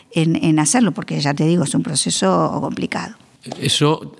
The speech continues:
Speaker 2: eh, chámase simbiose, é dicir,
Speaker 1: Sí,
Speaker 2: eh,
Speaker 1: e la
Speaker 2: cando
Speaker 1: verdadera inclusión.
Speaker 2: Efectivamente, en simbiose que acaba en, en, en inclusión, é dicir, dun lado e do outro, que de eso se trata.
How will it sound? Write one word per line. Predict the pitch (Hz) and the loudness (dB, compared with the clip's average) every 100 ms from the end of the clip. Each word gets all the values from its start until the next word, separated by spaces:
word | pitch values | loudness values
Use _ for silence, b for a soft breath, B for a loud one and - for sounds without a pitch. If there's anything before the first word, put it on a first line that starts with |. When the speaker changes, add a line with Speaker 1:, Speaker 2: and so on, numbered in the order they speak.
| - | -4
Speaker 2:
eh, | 131 | -2
chámase | 143 135 135 131 117 110 | 2 0 2 2 0 0
simbiose, | - 113 117 104 - | -2 0 0 -2 -4
é | 101 110 104 | -2 -2 -2
dicir, | 120 107 101 | -2 -4 -4
Speaker 1:
Sí, | - | -2
Speaker 2:
eh, | 202 185 220 | 0 0 0
Speaker 1:
e | - | -2
la | |
Speaker 2:
cando | - - | 0 0
Speaker 1:
verdadera | 240 240 208 | 2 2 0
inclusión. | 202 170 - 202 | -2 -4 -2 -2
Speaker 2:
Efectivamente, | 170 165 123 135 113 104 104 107 - | -2 -2 -2 -2 -2 -2 -6 -8 -8
en | 117 110 | -6 -4
simbiose | 120 120 127 139 | 0 0 0 0
que | 135 | -2
acaba | - 113 117 | -2 0 2
en, | 110 107 104 | 2 2 0
en, | 110 110 110 | 0 2 2
en | 107 110 107 | 0 0 0
inclusión, | 104 107 120 | 0 0 0
é | 113 | 0
dicir, | 110 98 - - | -2 -6 -10 -10
dun | - 120 127 | -2 2 4
lado | 143 151 139 | 2 2 0
e | 127 | 2
do | 107 | 2
outro, | 110 104 101 101 | 2 0 -4 -2
que | 104 | 0
de | 107 | 0
eso | 104 | 0
se | 107 | -2
trata. | 107 107 - 92 | -2 -4 -4 -10